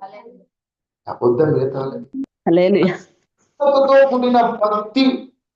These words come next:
Speaker 2: లేదా ప్రశాంతతతో కూడిన బ్రతుకు నాకు కావాలి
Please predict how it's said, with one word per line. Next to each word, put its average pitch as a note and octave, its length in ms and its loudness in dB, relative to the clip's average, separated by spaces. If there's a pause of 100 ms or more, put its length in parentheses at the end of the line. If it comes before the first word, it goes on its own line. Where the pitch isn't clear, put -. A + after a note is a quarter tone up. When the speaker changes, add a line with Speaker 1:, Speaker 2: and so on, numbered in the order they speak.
(260)
Speaker 2:
లేదా A#3 240 4 (120)
ప్రశాంతతతో C4+ 840 0
కూడిన A#3+ 260 0
బ్రతుకు A3+ 520 -2 (300)
నాకు A3+ 300 -2
కావాలి D4+ 480 0